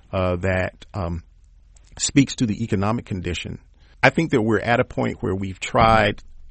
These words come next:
um, where, where theory has met its limits. And so as long as I rely on the Holy Spirit to do it, because one of the things I said early on in the conversation is that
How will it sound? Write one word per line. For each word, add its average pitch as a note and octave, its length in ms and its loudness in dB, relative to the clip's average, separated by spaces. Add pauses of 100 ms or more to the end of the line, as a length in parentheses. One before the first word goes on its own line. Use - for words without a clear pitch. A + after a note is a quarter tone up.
(320)
um, F#2+ 340 -10 (540)
where, A2 220 4 (100)
where A2 160 2
theory D#3+ 500 2
has G#2 320 -4
met G#2 380 -2 (120)
its - 220 -10
limits. F#2 460 -10 (640)
And G#2+ 140 -4
so G#2 240 4
as F#2+ 180 -6
long D3 240 2
as A2 120 -2
I A2 100 2
rely G2 400 -2
on G2 140 -8
the F#2 80 -10
Holy F#2 240 -8
Spirit C3 420 -2
to F#2+ 80 -10
do E2+ 140 -8
it, - 100 -12
because F2+ 380 -8
one F2+ 160 -6
of F2+ 60 -8
the F2 60 -10
things F2+ 260 -8
I F2 60 -8
said F#2 240 -8
early E2+ 240 -6
on A2 200 -4
in F2 60 -6
the E2 40 -8
conversation F#2+ 680 -10
is F#2 100 -10
that G2 200 -6